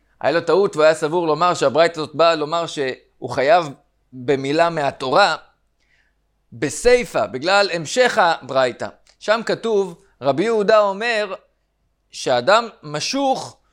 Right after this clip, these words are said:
לא ימול את אותו בשר, מפני שסכנה היא לו. זאת סכנה בשבילו, שמא יעשה כרות שופחה, כותב רש"י. ולכן לא ימול. אמרו לו חכמים לרבי יהודה,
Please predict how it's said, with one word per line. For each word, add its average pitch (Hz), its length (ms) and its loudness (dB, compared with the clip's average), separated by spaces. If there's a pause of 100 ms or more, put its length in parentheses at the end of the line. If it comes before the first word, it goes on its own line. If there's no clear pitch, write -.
(140)
לא 269 300 2
ימול 165 500 -2 (320)
את 135 80 -8
אותו 180 200 -4
בשר, 156 400 0
מפני 240 640 0 (260)
שסכנה 214 800 2
היא 151 400 -6 (140)
לו. 123 380 -6 (240)
זאת 170 160 -8
סכנה 196 400 0
בשבילו, 196 760 0 (360)
שמא 262 360 2
יעשה 220 580 2
כרות 247 300 -4
שופחה, 226 480 2 (180)
כותב 147 300 -2
רש"י. 120 440 0 (680)
ולכן 254 540 4 (640)
לא 269 240 6
ימול. 254 360 -4 (1040)
אמרו 92 300 -6
לו 254 140 2
חכמים 196 480 -4
לרבי 185 260 -2
יהודה, 208 560 2